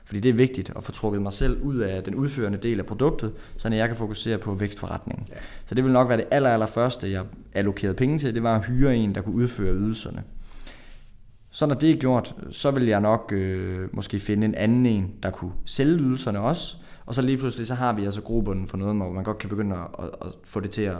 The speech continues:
Speaker 1: at skalere ret hurtigt, ikke?
Speaker 2: Ja.
Speaker 1: Øh, og man har gjort sig selv, øh, sådan lidt, øh, eller man har gjort driften uafhængig af en selv. Og det tror jeg er rigtig vigtigt, og jeg tror også, det er en af grundene til, at Cento gik hurtigt for os.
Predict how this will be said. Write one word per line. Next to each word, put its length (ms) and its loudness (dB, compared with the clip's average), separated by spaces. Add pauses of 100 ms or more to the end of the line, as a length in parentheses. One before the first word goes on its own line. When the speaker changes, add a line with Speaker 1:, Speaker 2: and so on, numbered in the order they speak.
Speaker 1:
at 60 -6
skalere 380 -2
ret 160 -6
hurtigt, 320 -2
ikke? 140 0 (520)
Speaker 2:
Ja. 60 -2
Speaker 1:
Øh, 120 -2
og 100 4
man 140 2
har 100 2
gjort 260 -2
sig 140 -6
selv, 300 2 (960)
øh, 140 -10
sådan 240 -2
lidt, 180 -4
øh, 140 -4
eller 120 -4
man 120 0
har 60 -2
gjort 160 -2
driften 340 0
uafhængig 500 2
af 40 -4
en 140 -6
selv. 220 -10 (560)
Og 100 -8
det 100 -2
tror 160 2
jeg 80 2
er 40 0
rigtig 240 0
vigtigt, 220 2
og 60 4
jeg 100 0
tror 100 -2
også, 100 -2
det 60 -8
er 40 -2
en 60 -2
af 60 -6
grundene 220 -2
til, 120 -6
at 80 -6
Cento 340 -2
gik 180 -12
hurtigt 300 -4
for 160 -12
os. 380 -4